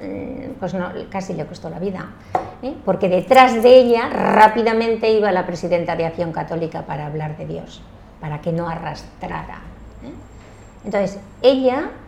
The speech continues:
como sabía lo que era eso, pues por eso estaba preparando, ¿m?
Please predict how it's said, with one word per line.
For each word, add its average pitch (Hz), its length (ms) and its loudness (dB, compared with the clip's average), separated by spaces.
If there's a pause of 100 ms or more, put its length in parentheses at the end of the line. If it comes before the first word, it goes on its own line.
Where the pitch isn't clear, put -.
como 175 380 -2 (420)
sabía 185 960 -2
lo 170 260 -2
que 208 200 -2
era 220 240 -4
eso, 277 580 -8 (1080)
pues 165 280 0
por 170 180 -2
eso 190 180 -6
estaba 240 260 -4
preparando, 160 680 -6 (220)
¿m? 269 240 -6